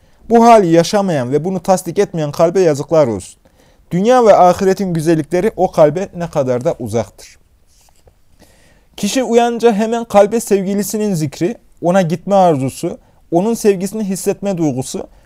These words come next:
ve ondan yardım alma güdüsü gelir. Kendisinin nefsiyle baş başa bırakmamasını ister. Zira kişinin nefsine havale edilmesi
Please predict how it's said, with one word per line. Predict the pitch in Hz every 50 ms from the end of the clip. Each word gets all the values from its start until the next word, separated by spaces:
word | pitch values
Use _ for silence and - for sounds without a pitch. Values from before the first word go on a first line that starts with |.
| _ -
ve | 180 196
ondan | - 190 196 208 214 233 220 185
yardım | 165 170 170 175 165 220 220
alma | 208 196 196 190 196
güdüsü | 185 165 180 156 175 - - 202
gelir. | 160 139 123 107 95 90 - _ _ _ _ _ _ _ _ _ _ _ _
Kendisinin | - 196 214 220 214 - 240 233 226 214
nefsiyle | 202 202 202 - 233 233 220 202 -
baş | 196 190 - -
başa | 196 190 - 208 160 147
bırakmamasını | 175 180 196 - 185 180 175 175 175 170 - 190 185
ister. | 160 131 - - - 104 92 - _ _ _ _ _ _ _ _ _ _ _ _ _
Zira | _ - 185 220 233 226 202 147 123 -
kişinin | - 196 - 220 214 202 160 147
nefsine | 156 170 180 - - 202 208 226
havale | 226 190 185 180 175 175 185 214
edilmesi | 208 165 180 160 156 143 131 127 - 214 233